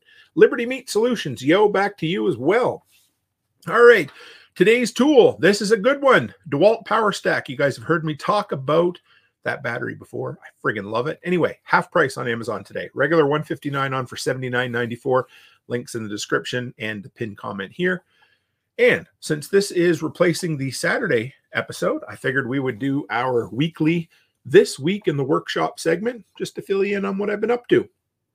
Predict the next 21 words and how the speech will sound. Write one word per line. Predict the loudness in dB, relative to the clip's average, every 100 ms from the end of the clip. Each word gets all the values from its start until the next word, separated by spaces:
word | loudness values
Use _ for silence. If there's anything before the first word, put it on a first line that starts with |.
| -20 -20 _ _ _ _ _
So | -14 0 4 4 0 -10 -20 _ -20 _
I | -2 0 0
started | 0 2 2 0 -4 _ -14
the | -6
covered | -2 -2 0
deck. | 0 -2 -6 -18 _ -16
So | -6 0 0 0 -8 _
thanks | _ -4 -2 -4
to | -2 0
Ken | 0 0 0
Esch, | -4 -4 -6 -10 -10
you | -6
know, | -2 0 0 -2 0 0 0 -6 -20 -20
<laughs> | _ _ _ _ _
I've | -4
been | -2 -4 -8 _ 0
picking | 2 2
his | 0 0
brain. | 2 0 0 -2
You | 2
guys | 2 2 -4